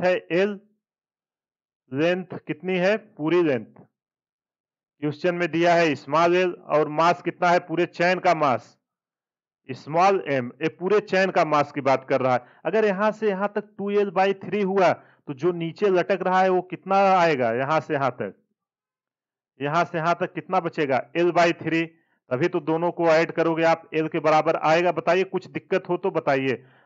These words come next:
अब अपने को पूछ रहा है कि जो ये नीचे का पोर्शन लटक रहा है ना, एक आदमी इसको पीछे की तरफ खींच रहा है, तो जब ये portion पूरा ऊपर आ जाएगा table के ऊपर, तो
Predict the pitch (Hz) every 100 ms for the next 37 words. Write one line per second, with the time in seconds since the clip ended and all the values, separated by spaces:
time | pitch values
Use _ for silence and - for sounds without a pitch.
0 | - 190 _ 180 - 190 226 226 226 220
1 | 185 202 196 202 208 208 143 160 202 196
2 | 170 165 202 208 202 175 165 - 190 165
3 | 160 208 202 196 190 190 170 135 - _
4 | _ _ 190 226 202 180 165 214 208 214
5 | 226 - 165 165 196 202 196 185 208 202
6 | - 175 190 185 156 131 117 98 _ _
7 | _ _ _ _ 175 170 120 175 220 220
8 | 226 - 175 180 - 214 208 180 202 202
9 | 180 139 196 190 185 190 190 190 - 165
10 | 165 185 185 180 165 - 170 - 165